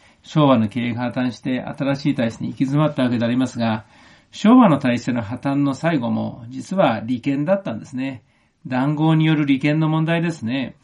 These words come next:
で、一部の人たちがこの金を自分の懐に入れていたと。まあ、政治家も経済人も。えー、あと、証券会社から、あの、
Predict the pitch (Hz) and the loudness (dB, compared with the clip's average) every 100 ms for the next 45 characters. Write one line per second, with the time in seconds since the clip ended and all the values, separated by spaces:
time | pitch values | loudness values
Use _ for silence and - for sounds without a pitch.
0 | _ _ _ _ - 147 147 165 165 147 | _ _ _ _ 0 6 6 4 0 0
1 | 131 131 120 120 113 107 98 127 117 113 | 0 -4 -2 -2 0 -2 -6 -6 -6 -4
2 | 127 127 131 131 139 - 135 131 139 139 | -2 2 2 2 0 -4 -2 0 2 2
3 | 127 143 127 123 131 147 147 143 113 92 | 0 -2 0 2 4 6 6 4 0 -8
4 | 104 101 - 131 123 123 131 117 127 131 | -12 -12 -8 -4 -4 -4 -4 -6 -4 -4
5 | 135 131 110 101 90 - _ _ _ _ | -2 -2 -2 -4 -8 -12 _ _ _ _
6 | _ - 110 113 107 120 120 110 107 120 | _ -8 -4 0 0 -2 0 0 0 -4
7 | - - 139 143 143 135 131 131 123 113 | -10 -4 -2 4 4 6 2 0 -2 0
8 | 113 120 - _ _ - 120 117 110 110 | 0 -2 -8 _ _ -8 -4 -2 0 0
9 | 113 | -2